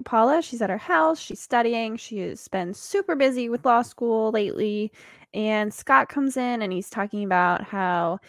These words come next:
you know, he needs to get his barbershop quartet outfit dry cleaned because, you know, at his office party on Friday, he and his quartet are gonna have a performance for everyone, and he's pretty nervous about singing in front of all of his coworkers.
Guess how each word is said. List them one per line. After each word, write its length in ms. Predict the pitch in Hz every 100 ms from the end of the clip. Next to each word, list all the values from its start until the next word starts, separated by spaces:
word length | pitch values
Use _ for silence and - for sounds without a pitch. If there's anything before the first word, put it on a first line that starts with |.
| - _ -
you 80 |
know, 160 | 196 170
he 160 | 185 208
needs 220 | 190 185
to 60 | 208
get 100 | 175
his 160 | 175
barbershop 600 | - 220 202 208 170 -
quartet 440 | - 185 - 226 -
outfit 520 | - 247 - - 226
dry 320 | - 302 320 339
cleaned 400 | - 220 190 190
because, 640 | 208 226 202 196 202 - - - _
you 80 | 196
know, 60 | 196
at 80 | 202
his 140 | 208 -
office 340 | 277 285 277
party 460 | - - 247 240 233
on 160 | 180
Friday, 760 | 196 - - 262 254 262 262 269 - - _ _
he 480 | - 262 247 247 247
and 180 | - 214
his 360 | 208 196 196 -
quartet 480 | - 208 294 330
are 100 | 302 269
gonna 220 | 233 226
have 480 | 220 196 196 196 214 _ _ -
a 40 |
performance 960 | - - - 349 330 302 294 277 269 -
for 160 | 277
everyone, 800 | - 262 262 254 254 240 240 233
and 240 | - 180 202
he's 220 | 208 196
pretty 280 | - 285 381
nervous 600 | 269 226 226 247 254 -
about 320 | 214 185 - -
singing 420 | - 311 302 294
in 120 | 277
front 180 | 233 214
of 60 |
all 140 | 202 202
of 60 |
his 160 | 196 -
coworkers. 1000 | - 254 240 247 - 226 226 226 240 -